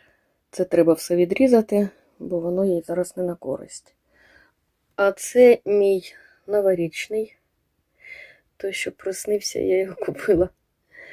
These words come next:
Е, квіти вже зрізала, він досить довго стояв з квітами тут. І сохне десь тиждень.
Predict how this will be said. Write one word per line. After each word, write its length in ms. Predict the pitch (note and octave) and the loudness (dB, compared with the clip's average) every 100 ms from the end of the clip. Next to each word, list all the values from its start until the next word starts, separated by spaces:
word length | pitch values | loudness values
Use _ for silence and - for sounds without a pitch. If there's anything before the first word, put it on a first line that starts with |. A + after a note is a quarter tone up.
| - - - _ _ _ | -20 -20 -20 _ _ _
Е, 160 | - F3+ - _ | -2 -2 -4 _
квіти 380 | - G3 G3+ E3+ | -4 0 0 -2
вже 220 | E3+ F3+ | -2 -2
зрізала, 420 | F3 C4 D#4+ C4+ | 2 4 6 6
він 280 | G3+ G3+ F#3 | 6 4 4
досить 360 | G3 F#3+ F#3+ E3+ | 2 2 -2 2
довго 320 | F3 D#3 E3 | 2 2 -2
стояв 420 | - E3 E3+ D#3+ | -6 -4 -2 -4
з 120 | - | -10
квітами 500 | - G#3+ C#4 B3 G3+ | -12 -10 -8 -6 -6
тут. 340 | F3+ E3 - _ _ _ _ _ _ _ _ _ _ _ _ _ _ _ _ _ _ _ _ _ _ _ _ | -6 -14 -20 _ _ _ _ _ _ _ _ _ _ _ _ _ _ _ _ _ _ _ _ _ _ _ _
І 300 | G3+ G3 G3 - - - - - _ - | -6 -6 -6 -10 -20 -18 -18 -20 _ -6
сохне 680 | - - A#3+ G3+ - F#3 F3 - _ _ | -2 8 8 8 2 -2 -2 -12 _ _
десь 340 | F3 G3 F3 - | -6 -4 -4 -8
тиждень. 580 | - B3+ A3 F3 F3 | -4 -4 -4 -6 -8